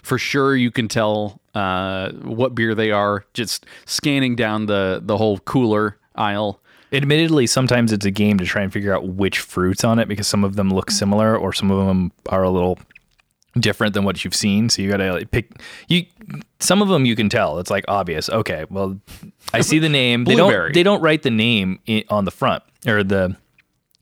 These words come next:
Speaker 2: the flavor of the fruit on the front.
Speaker 1: Right.
Speaker 2: So you have to go grab it and, like, look at the side for the weird ones and figure out what they are. Like, honestly, I didn't know what a gooseberry was. This kinda looks like little watermelons or something. I thought it was gonna be, like, a melon,
Speaker 1: Mm-hmm.
Speaker 2: not gooseberry. So I had to go figure that out.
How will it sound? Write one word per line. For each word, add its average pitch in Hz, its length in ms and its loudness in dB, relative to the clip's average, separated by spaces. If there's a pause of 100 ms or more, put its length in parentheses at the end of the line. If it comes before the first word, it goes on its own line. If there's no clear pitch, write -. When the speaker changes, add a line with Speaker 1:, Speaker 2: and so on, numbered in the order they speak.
Speaker 2:
the 110 100 -2
flavor 113 360 0
of 87 80 -4
the - 80 -10
fruit 110 200 -2
on 82 80 -6
the 78 60 -14
front. - 380 -2
Speaker 1:
Right. 87 320 -4
Speaker 2:
So - 140 0
you - 20 6
have 104 100 0
to - 60 -2
go 101 240 2
grab 104 380 2
it 95 140 0
and, 95 100 -4
like, 90 160 -6
look 104 140 -2
at 98 60 -4
the 90 60 -4
side 101 340 0
for - 80 -12
the 92 100 -2
weird 101 200 2
ones 92 220 -2
and 90 100 -8
figure 104 160 -4
out 87 60 -2
what 95 140 -4
they 92 120 -4
are. 95 260 0
Like, 98 160 -6 (380)
honestly, 113 380 2
I 104 140 2
didn't 107 260 2
know 101 100 4
what 95 120 2
a 92 60 -2
gooseberry 104 440 0
was. 90 160 0
This 117 120 -2
kinda 107 180 0
looks 98 200 -2
like 95 140 -2
little 90 200 0
watermelons 87 680 -2
or 85 80 -6
something. 87 300 -6
I 87 40 -8
thought 98 100 -2
it 95 60 -2
was 92 100 -6
gonna 95 120 -6
be, 90 100 -4
like, 85 160 -4
a 85 40 -4
melon, 92 540 0 (300)
Speaker 1:
Mm-hmm. 107 240 -6
Speaker 2:
not 95 340 0 (320)
gooseberry. 92 640 0 (120)
So - 140 -2
I 90 40 2
had 90 100 -2
to 95 60 -4
go 92 120 -4
figure 101 240 -4
that 95 140 0
out. - 260 -2